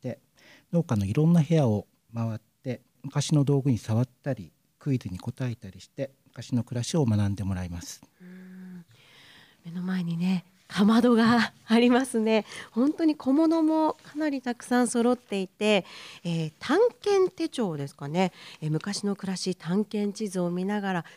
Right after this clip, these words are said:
Speaker 2: スタンプラリーもね、
Speaker 1: はい。
Speaker 2: やりながら、こうね、体験できる。本当に楽しそうですね。八十年前、私のおじいちゃんおばあちゃんの時代ですから、今の子どもたちにとっては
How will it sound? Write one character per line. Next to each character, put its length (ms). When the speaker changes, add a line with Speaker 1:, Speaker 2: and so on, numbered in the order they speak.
Speaker 2:
ス 120
タ 180
ン 80
プ 160
ラ 140
リ 180
ー 40
も 360
ね、 240
Speaker 1:
は 140
い。 20
Speaker 2:
や 80
り 80
な 160
が 140
ら、 260
こ 140
う 40
ね、 140
体 200
験 200
で 120
き 160
る。 180
本 100
当 140
に 120
楽 280
し 60
そ 140
う 60
で 100
す 140
ね。 300
八 320
十 200
年 260
前、 320
私 300
の 80
お 20
じ 80
い 60
ち 60
ゃ 40
ん 40
お 20
ば 120
あ 60
ち 80
ゃ 60
ん 40
の 80
時 140
代 220
で 100
す 80
か 160
ら、 200
今 220
の 120
子 140
ど 100
も 120
た 160
ち 140
に 120
と 100
っ 40
て 200
は 240